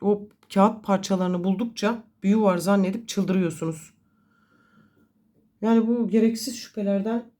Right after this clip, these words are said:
geri çekileceksiniz. Bunları düşünmeyeceksiniz artık. Ama burada üçüncü kişiler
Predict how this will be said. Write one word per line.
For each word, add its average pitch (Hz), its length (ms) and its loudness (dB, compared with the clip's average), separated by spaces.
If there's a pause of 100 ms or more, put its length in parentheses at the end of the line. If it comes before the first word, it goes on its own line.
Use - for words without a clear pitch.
(140)
geri 196 220 -2
çekileceksiniz. 165 1000 -8 (880)
Bunları 208 260 2
düşünmeyeceksiniz 175 800 0
artık. 190 380 -2 (680)
Ama 233 420 2
burada 233 340 0
üçüncü 226 720 0
kişiler 226 680 -4